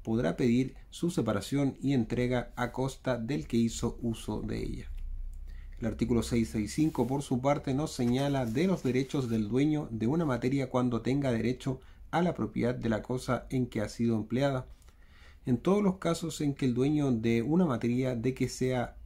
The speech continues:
hecho uso sin su consentimiento tenga derecho a la propiedad de la cosa en que ha sido empleada, lo tendrá igualmente para pedir que en lugar de dicha materia se le restituya otro tanto de la misma naturaleza, calidad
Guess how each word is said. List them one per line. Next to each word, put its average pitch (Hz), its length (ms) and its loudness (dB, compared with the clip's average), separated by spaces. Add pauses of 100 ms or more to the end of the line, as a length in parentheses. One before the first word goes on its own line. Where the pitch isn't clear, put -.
(100)
hecho 127 420 -2 (120)
uso 147 400 -2
sin 185 340 4
su 131 220 -2
consentimiento 113 920 -2 (300)
tenga 180 260 2
derecho 131 500 0
a 131 60 -2
la 127 100 2
propiedad 113 420 0
de 127 260 -2
la 170 160 0
cosa 120 480 -2
en 120 180 0
que 117 200 -2
ha 104 40 -2
sido 123 280 0
empleada, 123 540 0 (320)
lo 151 140 0
tendrá 143 260 2
igualmente 127 540 4
para 120 240 0
pedir 113 380 0
que 123 300 2
en 143 140 2
lugar 113 360 0
de 107 160 0
dicha 123 400 -2
materia 131 560 -2
se 170 240 0
le 156 100 2
restituya 120 720 0
otro 127 300 -2
tanto 127 500 0
de 120 160 -2
la 127 140 0
misma 113 400 2
naturaleza, 107 800 -2
calidad 120 440 2